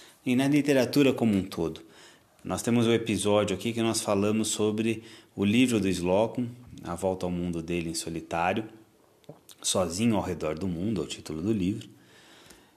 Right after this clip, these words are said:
E o Jo-, o Joshua Slocum é um grande exemplo de comunhão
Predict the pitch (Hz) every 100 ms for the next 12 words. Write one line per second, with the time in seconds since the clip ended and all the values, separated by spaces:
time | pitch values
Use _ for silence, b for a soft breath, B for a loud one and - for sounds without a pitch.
0 | _ 143 170 175 170 165 139 139 131 143
1 | 131 123 127 143 - 123 110 117 135 -
2 | 95 92 - - b b b b b b
3 | _ _ - 131 139 139 160 160 127 123
4 | 127 127 120 123 127 123 95 92 104